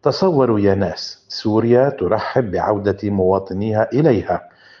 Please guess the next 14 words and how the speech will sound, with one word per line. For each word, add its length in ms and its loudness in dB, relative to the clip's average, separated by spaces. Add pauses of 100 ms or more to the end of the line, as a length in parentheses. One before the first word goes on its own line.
(120)
والنظام 600 0
السوري 460 -4
مستعد 600 -4 (380)
لتقديم 640 0
التسهيلات 840 -2
اللازمة. 560 0 (280)
كأن 320 2
النازحين 680 0
السوريين 840 -2 (360)
هم 160 2
مهجرون 640 2
لبنانيون 960 -2
أو 220 2
عراقيون 800 -2